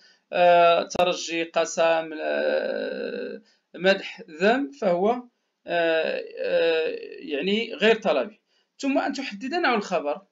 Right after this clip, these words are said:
هل هو ابتدائي إذا كان خالي من أدوات التأكيد، هل هو، آه، طلبي إذا كان مؤكد بح-، بأداة واحدة، أم إنكاري إذا كان مؤكد بأداة. بالطبع ملي كيكون نوع الأسلوب إنشائي راه ما كتملأش الخانة الثالثة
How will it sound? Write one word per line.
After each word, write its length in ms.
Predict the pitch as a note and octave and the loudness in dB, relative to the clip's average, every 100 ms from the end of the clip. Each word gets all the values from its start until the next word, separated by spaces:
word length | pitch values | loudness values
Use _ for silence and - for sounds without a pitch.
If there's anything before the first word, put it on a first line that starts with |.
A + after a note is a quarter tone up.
| _ | _
هل 140 | D#3+ E3 | -6 -2
هو 140 | F3 | -2
ابتدائي 600 | F3 F3 D#3 D#3 G#3 C#4 _ - | -4 -6 -2 -2 -2 -6 _ -14
إذا 180 | G#3+ D#3+ | -2 -2
كان 240 | E3 D#3 | 0 -4
خالي 320 | - D#3 D3+ | -2 -4 -2
من 80 | D3+ | -8
أدوات 320 | - C#3+ C#3 | -8 -8 -10
التأكيد، 440 | - _ G#3 - - _ _ _ _ | -14 _ -6 -6 -14 _ _ _ _
هل 140 | F3+ F#3 | 0 2
هو، 420 | G3 G#3 F#3+ - _ _ E3 | 4 4 2 -4 _ _ -4
آه، 680 | D#3 D3+ D3+ D3+ D3 C3+ C3 F3+ | 0 2 2 2 0 -2 -2 2
طلبي 420 | F3 F3+ F3 D#3+ | 4 4 0 -4
إذا 120 | D#3+ | -4
كان 200 | D#3+ D3+ | -4 -6
مؤكد 400 | D3+ - D#3 C#3 | -6 -10 -10 -8
بح-، 360 | C3+ B2+ D3 - | -8 -8 -12 -8
بأداة 360 | D3 C#3+ C3+ C3+ | -6 -4 -6 -8
واحدة، 420 | C3+ D3 F#3 C#4+ - _ _ _ D4+ | -8 -4 -4 -4 -8 _ _ _ -2
أم 120 | C#4+ | -2
إنكاري 440 | A#3 G3 E3 D#3+ | -2 -2 0 -2
إذا 220 | C4 F3 D3+ | -2 -2 -2
كان 400 | C#3+ D3+ A#3 - | -2 -4 -4 -8
مؤكد 520 | - - - G3 G#3 F3+ | -14 -14 -6 -2 -2 -2
بأداة. 300 | - C#3 - | -6 -6 -10
بالطبع 500 | - - B3+ A3 G3+ - _ | -12 0 4 4 2 -8 _
ملي 120 | A3 C4 | -6 -2
كيكون 360 | D4+ D4+ C#4+ | -2 2 6
نوع 160 | D4 B3 | 6 6
الأسلوب 520 | G#3 A#3+ - A3+ A3 | 2 -6 -2 -2 0
إنشائي 440 | A3 G#3+ C4 - | -2 4 4 4
راه 60 | F4 | 4
ما 120 | D#4+ | 2
كتملأش 420 | C#4 C4 D4 - | 0 -4 -2 -4
الخانة 260 | A#3+ B3+ A3+ | -2 0 0
الثالثة 520 | G#3 F3 D3+ C#3+ F3 | -2 -4 -4 -12 -16